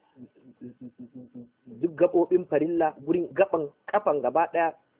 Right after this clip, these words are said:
ya rufe daga, daga idon ƙafa zuwa ƙasa. Ƙa'ida, sharaɗi na biyar kuma ya zamo yin sunu tata-, tatabu'ul mashi fihi, ko ya zamo za a iya tafiya a cikin takalmi.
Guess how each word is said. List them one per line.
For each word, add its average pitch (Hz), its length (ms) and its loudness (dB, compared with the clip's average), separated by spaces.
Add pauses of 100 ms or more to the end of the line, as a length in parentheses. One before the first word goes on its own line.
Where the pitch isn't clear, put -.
(240)
ya 147 200 6
rufe 185 260 2
daga, 131 240 0 (140)
daga 131 380 2
idon 160 280 2
ƙafa 156 380 -2
zuwa 151 220 0
ƙasa. 160 360 -4 (880)
Ƙa'ida, 170 460 2 (200)
sharaɗi 165 380 4
na 170 80 4
biyar 147 340 4
kuma 170 300 -2 (840)
ya 131 120 4
zamo 165 340 4
yin 185 280 2
sunu 196 180 4
tata-, 151 360 0 (120)
tatabu'ul 160 680 0
mashi 147 380 -2
fihi, 110 380 -12 (560)
ko 196 200 2 (580)
ya 120 120 4
zamo 165 320 2
za 180 220 4
a - 40 0
iya 160 200 0
tafiya 139 420 -2
a - 40 -6
cikin - 280 -8
takalmi. 104 500 -10